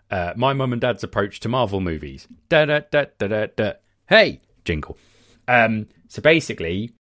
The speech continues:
mum and dad are gonna go see The Marvels. Very excited about this. They think it looks great. The M C U movies they have seen so far are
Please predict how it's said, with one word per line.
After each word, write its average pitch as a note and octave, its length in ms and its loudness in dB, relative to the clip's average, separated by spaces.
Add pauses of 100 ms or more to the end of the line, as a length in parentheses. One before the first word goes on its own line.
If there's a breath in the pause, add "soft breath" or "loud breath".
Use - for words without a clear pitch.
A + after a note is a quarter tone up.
(240)
mum C3 180 -2
and C3+ 80 -6
dad C3 120 0
are B2 60 -4
gonna A2+ 160 -2
go A2+ 120 0
see G#2+ 440 -4 (100)
The G#2+ 120 -4
Marvels. G#2 600 0 (640)
Very F#2+ 240 2
excited F2+ 280 -2
about F2 200 -2
this. F2+ 280 -6
They F2+ 120 -2
think F2 140 -2
it F2 60 -2
looks E2+ 160 -6
great. - 380 -4 (480 loud breath)
The A#2+ 300 0 (180)
M C#3 120 -2
C C3+ 140 -6
U A#2+ 100 -2
movies A2+ 280 -2
they G#2+ 120 -4
have G2+ 120 -8
seen A2 220 -6
so C#3+ 220 -2
far A#2+ 440 -2
are F2 400 -2